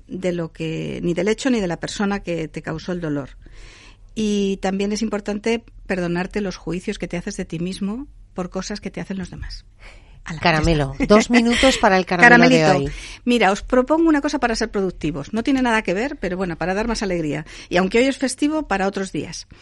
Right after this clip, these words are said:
Speaker 1: Eh, se llama el método Pomodoro, porque el señor que lo creó, que lo inventó,
Speaker 2: Se
Speaker 1: lo
Speaker 2: llamaba
Speaker 1: puso,
Speaker 2: así.
Speaker 1: se llamaba así, como el tomate. <laughs> Entonces, consiste en, eh, apartar el móvil y todas las distracciones y ponerte con el trabajo, aunque sea trabajo de casa,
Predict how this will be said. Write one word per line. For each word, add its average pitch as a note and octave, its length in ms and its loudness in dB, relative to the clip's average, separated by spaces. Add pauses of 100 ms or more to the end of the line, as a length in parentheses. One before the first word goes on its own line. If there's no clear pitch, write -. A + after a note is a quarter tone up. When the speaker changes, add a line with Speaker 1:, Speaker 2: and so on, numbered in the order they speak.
(280)
Speaker 1:
Eh, G#3+ 180 4
se A#3 140 0
llama C4+ 180 6
el C#4+ 60 4
método C#4 320 2
Pomodoro, F3 500 2 (300)
porque F3 300 -4
el F3+ 100 -4
señor F3+ 360 -2
que F#3+ 120 -4
lo G3+ 160 -2
creó, A#3+ 380 -2
que E3+ 100 -6
lo E3+ 60 -4
inventó, F3+ 340 -4
Speaker 2:
Se F#3+ 80 4
Speaker 1:
lo D#3 60 4
Speaker 2:
llamaba C#3+ 300 2
Speaker 1:
puso, E3 140 -4
Speaker 2:
así. - 20 0
Speaker 1:
se C4+ 60 -2
llamaba D#3 280 -2
así, G4 140 -2 (300)
como D#3+ 140 -2
el D3 60 -2
tomate. A#3+ 380 -4 (160)
<laughs> - 920 -2
Entonces, G#3+ 560 0 (260)
consiste A#3+ 760 2
en, E3 220 -2 (540)
eh, A3 280 2
apartar A3+ 400 4
el D#4 100 6
móvil F3 440 2 (260)
y G#3+ 120 -2
todas C4+ 240 2
las B3 140 2
distracciones B3+ 680 0
y A3+ 40 -2
ponerte G3+ 440 -2
con F3+ 120 -2
el F#3 80 -4
trabajo, G#3+ 360 -2
aunque G3+ 200 -2
sea D4+ 160 -4
trabajo B3 300 -6
de F3+ 100 -6
casa, D#3 300 -10